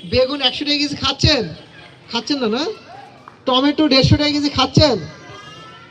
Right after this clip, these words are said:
খান না। ফুলকপি আশি টাকা কেজি খাচ্ছেন। আপনি ইনকাম কত বলেন তো? এখানে ম্যাক্সিমাম মানুষের ইনকাম, যদি আমি বলি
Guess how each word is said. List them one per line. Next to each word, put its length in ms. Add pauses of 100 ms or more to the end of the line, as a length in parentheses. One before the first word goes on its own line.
(440)
খান 120
না। 260 (520)
ফুলকপি 480
আশি 200
টাকা 160
কেজি 220
খাচ্ছেন। 580 (1200)
আপনি 260
ইনকাম 340
কত 180
বলেন 300
তো? 260 (1400)
এখানে 280
ম্যাক্সিমাম 680
মানুষের 320
ইনকাম, 320
যদি 220
আমি 160
বলি 420